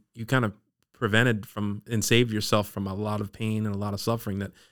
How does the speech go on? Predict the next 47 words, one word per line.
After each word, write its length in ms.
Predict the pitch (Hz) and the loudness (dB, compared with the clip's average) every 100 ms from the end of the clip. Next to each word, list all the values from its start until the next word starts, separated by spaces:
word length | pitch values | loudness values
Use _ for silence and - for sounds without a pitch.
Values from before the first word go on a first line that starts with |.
| _ | _
other 180 | 120 127 | 2 2
people 280 | 117 107 98 | 4 0 2
had 200 | 110 95 | 2 2
to 60 | 95 | -2
struggle 580 | - 113 107 104 101 _ | 2 4 4 2 -4 _
their 140 | - 104 | 0 2
way 180 | 104 101 | 4 6
out 260 | 117 143 | 6 6
of 200 | 110 104 _ _ _ | 4 0 _ _ _
that 80 | 101 | -4
you 180 | 120 135 | 2 6
didn't 180 | 117 110 | 8 8
even 200 | 104 101 | 6 4
go 200 | 104 98 | 2 2
into." 540 | 113 117 - - - _ - | 2 2 -2 -8 -10 _ -4
And 120 | 110 | 0
he 100 | 110 | 0
says, 200 | - 104 | 0 0
"So 280 | - 104 95 _ _ - | 2 0 -2 _ _ -4
you 140 | 143 | 2
have 140 | 143 101 | 4 4
one 220 | 113 113 | 4 4
of 60 | |
the 60 | 101 | 2
best 380 | 95 123 156 - | 2 2 2 2
testimonies 560 | 107 - 101 98 101 | 0 2 0 0 -2
because 400 | - 98 - 101 | -4 -6 -4 -4
you 160 | 104 104 | -6 -8
stayed 360 | - - 120 127 | -4 2 4 4
away 200 | 107 101 | 2 -2
from 280 | - 98 | -2 -4
it 120 | 101 - _ _ _ - | -4 -10 _ _ _ -4
when 180 | 113 | 0
you 120 | 107 107 | 2 4
had 160 | 101 | 2
the 60 | 101 | 0
opportunity 500 | 101 98 110 98 92 | -2 -4 -2 0 -2
to 280 | - 110 101 | -2 -2 2
go 180 | 98 95 | 0 -2
into 260 | - - | -6 -10
it." 140 | - - _ _ _ _ | -12 -16 _ _ _ _
And 100 | 135 | 2
I 80 | 131 | 4
was 140 | 127 110 | 6 4
like, 320 | 101 82 - | 2 0 -8
"Yeah, 1000 | 113 117 117 110 110 107 101 95 104 110 - _ _ | -2 2 4 6 4 2 -2 -6 -8 -12 -14 _ _
whatever." 560 | 110 104 95 98 - | -4 -2 -2 -4 -10